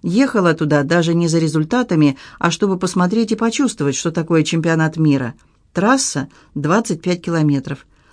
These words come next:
Тренер Вячеслав Валерьевич Шелудяков сказал: "Я прошу тебя только об одном: доехать до конца". Когда осталось пять километров, я не выдержала нагрузки. Тренер ехал сзади на машине и кричал мне: "Оленька, терпеть, терпеть!"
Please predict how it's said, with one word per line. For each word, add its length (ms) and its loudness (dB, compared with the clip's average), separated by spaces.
Тренер 500 4
Вячеслав 500 -2
Валерьевич 720 2
Шелудяков 600 -2
сказал: 520 2
"Я 160 2
прошу 260 0
тебя 240 0
только 380 2
об 100 2
одном: 460 4
доехать 680 2
до 80 2
конца". 540 0
Когда 320 2
осталось 400 2
пять 200 0
километров, 540 0
я 140 2
не 120 4
выдержала 460 2
нагрузки. 640 0
Тренер 380 6
ехал 360 0
сзади 300 2
на 120 4
машине 420 2
и 40 0
кричал 380 -2
мне: 300 0
"Оленька, 480 4
терпеть, 640 2
терпеть!" 720 4